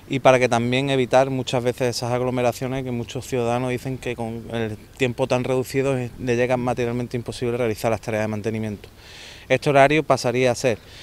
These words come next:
desde el viernes veintiséis de octubre hasta el jueves uno de noviembre, inclusive de nueve de la mañana a ocho de la tarde. Es un horario amplio, no se cerrará al mediodía, las puertas del cementerio permanecerán abiertas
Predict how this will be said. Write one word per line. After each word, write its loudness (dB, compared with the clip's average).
desde 4
el 2
viernes 2
veintiséis -2
de 2
octubre -2
hasta -4
el -4
jueves 2
uno 0
de 0
noviembre, -2
inclusive -2
de 0
nueve 2
de 0
la 0
mañana -4
a -2
ocho -2
de 2
la 0
tarde. 0
Es -4
un -2
horario 0
amplio, 0
no 0
se 0
cerrará 4
al 2
mediodía, 2
las -4
puertas 0
del 0
cementerio -4
permanecerán -6
abiertas -2